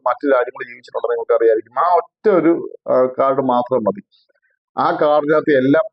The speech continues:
അറിയാനായിട്ട് പറ്റും. പക്ഷെ നമുക്കിവിടെ എന്ന് പറയുന്നത് ഓരോന്നിനും ഓരോ സെപ്പറേറ്റ് എന്തൊക്കെയോ പ്രത്യേകമായിട്ടുള്ള കാര്യങ്ങൾ നമുക്ക് ചെയ്തു തരിക. എന്തിനാ ഈ കാര്യങ്ങൾ കാണിക്കുന്നത് തന്നെ എന്തിനാന്ന് എനിക്കറിയില്ല.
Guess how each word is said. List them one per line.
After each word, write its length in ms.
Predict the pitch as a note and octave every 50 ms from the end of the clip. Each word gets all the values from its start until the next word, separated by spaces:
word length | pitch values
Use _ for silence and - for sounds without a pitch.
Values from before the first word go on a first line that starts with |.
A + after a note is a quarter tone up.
| - -
അറിയാനായിട്ട് 360 | B2 A#2+ B2 A#2+ A#2 A#2 A#2 A#2
പറ്റും. 260 | - G#2+ - - - C3+
പക്ഷെ 200 | C3+ - - F#3+
നമുക്കിവിടെ 640 | E3 D#3+ D#3+ E3 F#3+ A3+ - - G3+ D3+ D#3 D#3+
എന്ന് 160 | D#3 D3 D3
പറയുന്നത് 440 | C3+ - A#2+ A#2+ A#2 G#2+ G#2+ - - _ _ _ _ _ _ _ _ _ _ _ _ _ -
ഓരോന്നിനും 460 | A#2+ B2+ D3+ D#3+ F#3 F#3+ G3 F#3+ E3+
ഓരോ 200 | D3 C#3+ C#3+ D3+
സെപ്പറേറ്റ് 560 | D3 D3 B2+ - - - C3+ C3 - - - - - - B2
എന്തൊക്കെയോ 440 | B2+ D3 D3+ F3 F3 - F#3+ F3+ F3
പ്രത്യേകമായിട്ടുള്ള 880 | E3 - D3 C3+ - - D#3 E3 E3+ E3+ F3 E3 D#3 D3+ - D3+ D3 C3+ B2
കാര്യങ്ങൾ 440 | B2+ B2+ B2+ C3+ D3 D#3+ D#3+ - D3+ C3
നമുക്ക് 240 | B2 B2 C3 B2+ -
ചെയ്തു 240 | - A#2+ B2 B2+ -
തരിക. 220 | B2+ A#2 - G#2+ G#2+ - _ _ _ B2
എന്തിനാ 340 | A#2+ B2 C#3+ D#3 D#3 D#3+ D3+ D3 D3 - - _ _ _ B2+
ഈ 60 | C3+ D#3+
കാര്യങ്ങൾ 440 | - - F3 D#3 D#3 E3 F3+ F3 E3+ - _ -
കാണിക്കുന്നത് 560 | D3 C#3+ D3+ E3+ G3 A3 A3 B3 A#3+ A#3+ A3+
തന്നെ 120 | G#3+ G#3
എന്തിനാന്ന് 320 | G3 E3+ E3 E3 E3+ D#3 D3
എനിക്കറിയില്ല. 420 | C#3 C#3 C3+ A#2 G#2+ - G2 -